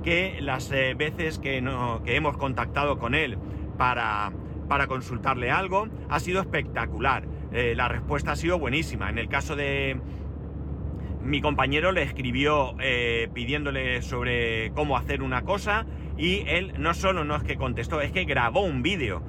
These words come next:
O sea, muchas de las consultas que hacemos, esas consultas que le enviamos por email, él graba un vídeo en el que primero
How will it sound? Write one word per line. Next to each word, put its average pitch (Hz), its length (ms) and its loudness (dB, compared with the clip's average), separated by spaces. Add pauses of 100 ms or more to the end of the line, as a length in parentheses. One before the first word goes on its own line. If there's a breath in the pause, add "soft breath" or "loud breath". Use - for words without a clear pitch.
(140)
O - 60 -8
sea, 120 120 0
muchas 165 360 0
de 151 80 0
las 139 140 2
consultas 170 600 0
que 131 100 -4
hacemos, 165 520 0 (100)
esas - 160 -4
consultas 120 460 -2
que 123 100 -2
le 123 80 0
enviamos 123 400 0
por 120 160 0
email, 196 360 0 (300 loud breath)
él 196 280 2 (420)
graba 175 300 4
un 151 100 -4
vídeo 202 320 2
en 185 80 2
el 147 80 2
que 131 100 -2
primero 156 440 2